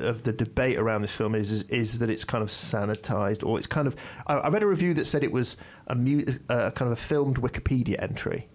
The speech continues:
So it's kind of like, this is what's happening, and that's it. There's no real kind of psychological insight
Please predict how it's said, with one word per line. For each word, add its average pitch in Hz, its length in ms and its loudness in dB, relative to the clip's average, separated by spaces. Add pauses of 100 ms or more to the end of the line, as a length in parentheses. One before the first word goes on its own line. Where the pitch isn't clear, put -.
(140)
So 107 200 0
it's 104 140 0
kind 120 180 0
of 107 60 0
like, 85 160 0
this 143 140 0
is - 80 -4
what's 85 140 -2
happening, 104 540 -2
and 95 80 0
that's - 180 -4
it. 73 200 -2
There's 104 180 -2
no 123 260 2 (640)
real 113 200 2
kind 110 180 -2
of 98 100 -4
psychological 104 580 -2
insight 95 600 0